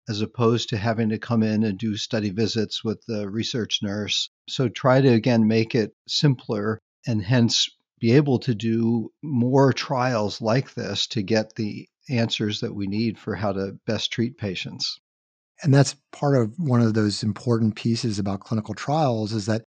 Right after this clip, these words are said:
Speaker 2: every medication that we use is because somebody else was in a clinical trial before, and trying to simplify that process so that more people can be involved and that all of our patients can not just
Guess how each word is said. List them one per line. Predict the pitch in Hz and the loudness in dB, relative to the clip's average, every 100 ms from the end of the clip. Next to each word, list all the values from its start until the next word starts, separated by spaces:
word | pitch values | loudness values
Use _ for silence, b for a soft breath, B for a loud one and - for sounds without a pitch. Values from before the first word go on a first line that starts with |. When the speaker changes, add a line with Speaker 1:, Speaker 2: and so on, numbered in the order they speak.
| _ _ _ - | _ _ _ -2
Speaker 2:
every | 151 165 | 4 6
medication | 131 123 131 127 123 | 6 4 2 2 2
that | 113 | 2
we | 120 110 | 0 2
use | 104 104 110 143 110 120 - - _ _ | 2 2 4 6 4 -2 -10 -14 _ _
is | 139 | -6
because | 127 120 - | -2 -2 0
somebody | 131 123 120 | 2 2 2
else | 117 - | 0 -4
was | 104 | -2
in | 107 | -2
a | |
clinical | 101 117 104 | -2 -6 -6
trial | 107 113 104 | -10 -8 -6
before, | 101 - 135 117 107 - _ _ _ | -8 -6 -6 -6 -8 -14 _ _ _
and | 123 | -6
trying | 110 127 120 120 | -4 -2 2 2
to | |
simplify | 110 - 120 123 - 110 | 0 -2 0 -2 -2 -2
that | 104 101 | -2 -4
process | - 113 113 - 104 | -8 -4 -4 -4 -6
so | - 107 | -6 -6
that | 101 - _ _ _ | -8 -12 _ _ _
more | 123 117 120 | 0 4 4
people | 117 113 110 | 4 -2 -2
can | - 104 | -4 -2
be | 107 | 0
involved | 98 104 104 104 101 - | 0 0 0 -2 -4 -4
and | 107 | -4
that | 98 | 0
all | 123 | 2
of | 147 | 4
our | 117 | 2
patients | 107 107 104 101 | 2 -2 -2 -6
can | - 104 101 104 _ _ | -2 0 0 -4 _ _
not | 123 120 | 0 2
just | 120 - | 0 -4